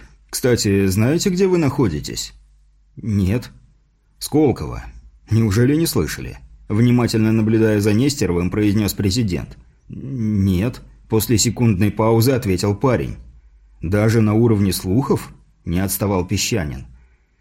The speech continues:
«И всё так же наблюдает, словно экзамен принимает». «Нет, Антон Сергеевич», решительно тряхнул головой Нестеров. «Ну и ладно.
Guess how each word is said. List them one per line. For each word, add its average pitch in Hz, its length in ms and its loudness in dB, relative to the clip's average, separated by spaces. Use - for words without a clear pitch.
«И 80 100 -6
всё 165 180 0
так 175 200 -2
же 175 100 2
наблюдает, 180 600 0
словно 120 380 0
экзамен 123 400 0
принимает». 85 680 -4
«Нет, 131 360 2
Антон 95 240 0
Сергеевич», 90 600 -4
решительно 135 580 2
тряхнул 131 400 0
головой 110 400 2
Нестеров. 107 640 -2
«Ну 143 240 2
и 214 60 4
ладно. 95 600 0